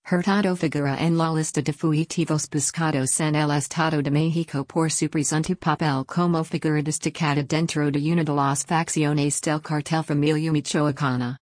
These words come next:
La facción del cartel controlada por Hurtado tiene una fuerte presencia en el Estado de México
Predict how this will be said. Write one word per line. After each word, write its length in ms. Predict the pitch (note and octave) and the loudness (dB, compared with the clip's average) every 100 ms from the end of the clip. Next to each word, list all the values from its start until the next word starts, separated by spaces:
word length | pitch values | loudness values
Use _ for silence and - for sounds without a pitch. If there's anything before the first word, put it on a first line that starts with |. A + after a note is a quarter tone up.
| _ - | _ 0
La 180 | E3+ F#3 | 2 2
facción 600 | E3+ E3 - D3+ D#3+ D#3+ | 2 0 0 0 0 2
del 240 | D#3 D3 | 0 0
cartel 520 | D3 D3+ C#3 - C#3+ | -2 -2 -2 0 0
controlada 600 | C#3+ D3 - E3 D#3+ C#3 | 0 -2 0 0 0 0
por 340 | - - D#3 C#3 | -2 0 0 0
Hurtado 500 | C#3 C#3 E3 D#3+ D3 | -2 0 0 0 0
tiene 440 | D#3 D3+ C3+ C#3+ | 0 2 2 2
una 120 | D#3 | 2
fuerte 540 | D3 D#3+ D#3+ D#3 D3+ C3+ | 0 -2 -2 0 -2 -2
presencia 640 | C#3+ - D#3+ D#3 D3+ C#3 | -2 0 0 0 0 0
en 160 | E3 E3 | 0 2
el 140 | D#3 | 2
Estado 500 | C#3+ - E3 D#3+ D3+ | 0 -2 -2 0 0
de 100 | C#3+ | 2
México 580 | C#3+ D#3+ E3 E3 E3 | 2 2 0 -2 -2